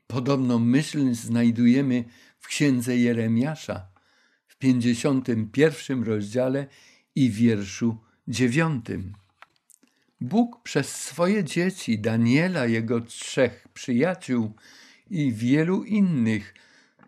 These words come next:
pracował nad zreformowaniem Babilonu, nad przyprowadzeniem tego narodu do znajomości, pełnej znajomości Boga.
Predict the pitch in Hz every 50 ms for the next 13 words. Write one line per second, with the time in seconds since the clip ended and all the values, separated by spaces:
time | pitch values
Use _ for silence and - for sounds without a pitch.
0 | _ _ _ _ _ _ _ _ _ _ _ _ - 156 175 170 170 - - 127
1 | 117 110 127 131 143 160 180 196 202 202 - _ _ _ - - 135 139 147 143
2 | - - - - - 165 151 143 156 156 165 175 165 170 - 170 165 165 170 156
3 | 151 151 143 135 139 185 214 233 214 170 131 110 110 110 104 104 104 101 104 110
4 | 101 98 104 104 98 98 95 95 98 98 - _ _ _ _ - _ _ _ _
5 | _ _ - - 110 123 123 - - _ - - - 165 143 - 156 151 151 135
6 | 127 147 147 147 147 - 185 214 220 208 170 123 113 117 110 113 113 - - -
7 | - _ _ _ _ - 175 160 151 127 165 151 143 131 123 131 123 107 117 123
8 | 113 104 95 110 127 156 147 151 143 123 110 110 110 113 110 107 104 98 98 98
9 | 104 104 95 - - - - 143 147 - _ _ - 143 135 135 131 127 135 139
10 | 147 165 170 147 - 127 120 117 110 107 104 101 101 101 98 - - - - 135
11 | 139 151 175 190 185 151 107 98 95 101 110